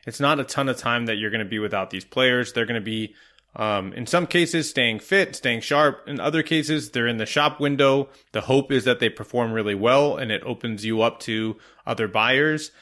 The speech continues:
Um, and so this really should be a win-win scenario. Obviously, the M L S teams are carrying the risk of an injury to their player, right? Like, that's the big risk of any loan, is that this player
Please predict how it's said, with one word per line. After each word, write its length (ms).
Um, 420
and 160
so 480
this 320
really 600
should 320
be 120
a 60
win-win 440
scenario. 540
Obviously, 480
the 160
M 120
L 120
S 160
teams 240
are 80
carrying 400
the 80
risk 340
of 80
an 100
injury 440
to 120
their 140
player, 400
right? 240
Like, 140
that's 220
the 100
big 240
risk 280
of 80
any 220
loan, 400
is 140
that 200
this 140
player 460